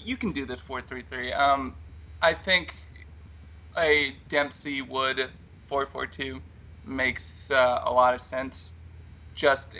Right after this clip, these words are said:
in terms of defensive blocking. Like, if you want, if you have a four three three Dempsey, you're, you're asking a lot. Y-, you cannot play him anywhere but center forward, because if, um, you know, unless you're Ziggy Schmidt, it, uh, you know,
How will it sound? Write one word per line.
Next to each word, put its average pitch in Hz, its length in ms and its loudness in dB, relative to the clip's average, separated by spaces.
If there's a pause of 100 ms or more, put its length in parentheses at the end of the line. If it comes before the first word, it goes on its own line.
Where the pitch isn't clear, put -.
in 143 140 -2
terms 135 320 0
of 120 140 -4
defensive 131 380 -4
blocking. 131 540 2 (400)
Like, 131 160 0
if 139 120 -6
you 196 100 0
want, 170 240 6
if 180 100 -6
you 180 80 0
have 196 300 6
a 139 360 4 (640)
four 165 340 -2
three 156 180 -2
three 143 220 0
Dempsey, 139 400 -2
you're, 131 260 0
you're 135 300 0
asking 131 720 2
a 127 140 6
lot. 127 380 8
Y-, - 160 -2
you 170 120 -6
cannot 185 340 4
play 147 240 0
him 135 100 -2
anywhere 131 240 -4
but 123 240 -6
center 131 200 -10
forward, - 280 -20
because - 280 -10
if, 143 80 -2 (240)
um, 131 340 -2 (420)
you - 60 -4
know, 143 80 2
unless 147 240 4
you're 156 100 2
Ziggy 139 260 0
Schmidt, 135 380 -2
it, - 360 -10 (200)
uh, 123 460 6
you 135 80 -4
know, 123 240 -2